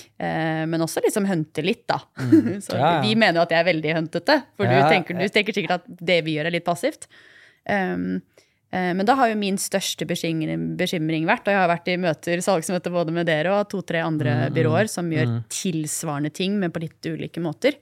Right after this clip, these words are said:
Speaker 2: Ja.
Speaker 1: Og min største bekymring, og grunnen til at vi nå valgte å ansette selv, i hvert fall i første omgang da,
Speaker 2: Mm.
Speaker 1: ikke bare for å fylle møtebookingsfunksjonen, men også flere, fordi
Speaker 2: Ja.
Speaker 1: vi kan ikke ha rendyrkede hundre prosent roller,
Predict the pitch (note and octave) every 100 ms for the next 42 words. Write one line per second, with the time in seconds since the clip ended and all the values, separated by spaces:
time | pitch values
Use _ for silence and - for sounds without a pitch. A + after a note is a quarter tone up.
0 | _ F#3+ E3 F3+ - - G#3 G3 G#3 -
1 | G#3+ - - E3 F3 F#3 D#3+ G#3 D#4+ F#3
2 | _ F#3 F#3+ F#3 D#3 D#3+ F3 F#3+ F#3 F#3
3 | E3+ E3 E3+ D#3+ - E3+ D#3 D#3+ - D#3
4 | - D3+ D#3 D#3 D#3+ D#3+ A#3 E4+ E3 -
5 | E3+ - F#3+ E3 - D3+ D#3+ A3 A3 C#3
6 | C3+ B2+ C#3 - _ - - G#3+ G#3+ F#3
7 | - F3+ E3 F3 E3+ D#3 D#3 D#3+ E3 E3
8 | D#3+ F3+ E3+ F3 G3+ F3 E3 - E3 -
9 | _ E3+ D#3+ F#3 - - - C3 D#3 -
10 | _ _ _ - D3+ - D#3+ E3 F3 D3
11 | D3+ - D#3 F3+ D#3 C#3 D#3+ D3+ D#3+ E3
12 | A#3+